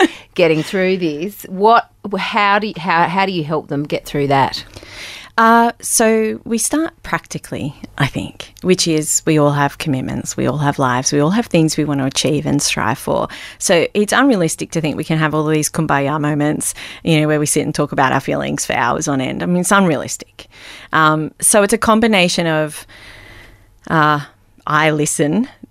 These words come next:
Speaker 1: I listen between the lines. So I'm an executive coach. That's what I did, uh, through CommBank for fourteen years.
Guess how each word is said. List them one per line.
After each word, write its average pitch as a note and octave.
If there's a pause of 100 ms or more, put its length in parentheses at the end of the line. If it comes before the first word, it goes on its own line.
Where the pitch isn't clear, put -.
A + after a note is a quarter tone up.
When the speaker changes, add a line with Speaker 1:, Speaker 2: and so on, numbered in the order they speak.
(120)
Speaker 1:
I D3
listen D#3
between D#3
the D#3
lines. D#3+
So A3
I'm C4
an E4+
executive D#3+
coach. B2+
That's F#3
what F3+
I C#3+
did, C#3 (180)
uh, D3
through -
CommBank C3+
for - (200)
fourteen -
years. C#3+